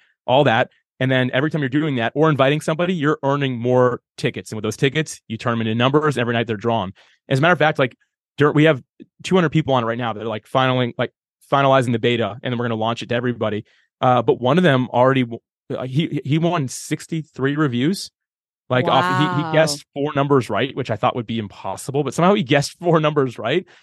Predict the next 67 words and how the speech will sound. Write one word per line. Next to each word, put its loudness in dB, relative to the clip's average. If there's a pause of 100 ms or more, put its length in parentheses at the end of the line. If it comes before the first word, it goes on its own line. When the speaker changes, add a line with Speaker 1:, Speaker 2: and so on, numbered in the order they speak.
(140)
Speaker 1:
which -2
is 4
really 4
cool. 2
So -4
he's -2
like, 0
"Dude, -2 (420)
I'm -4
having, 2
like, 2
reviews -2
on 0
my -2
new 0
show 0
just -12
pile -4
in." -2 (240)
So 0
he's 2
got 2
this 4
great -6
reputation 0
in -2
podcasting 0
now, -4
like, -4
early 4
on. 0 (360)
Uh, 2 (100)
it -12
was -6
really 2
cool 2
to 0
see. -2
And -2
that, 0
that's 4
the 4
vision 2
of -2
it. -6
Like, -4
we 0
want 0
it -6
to -10
be -4
fun -2 (320)
because 2
you 0
do 0
have 2
to -2
listen -2
to -8
another 0
show. 2
So -2
we 0
want 2
it 0
to -2
be, -2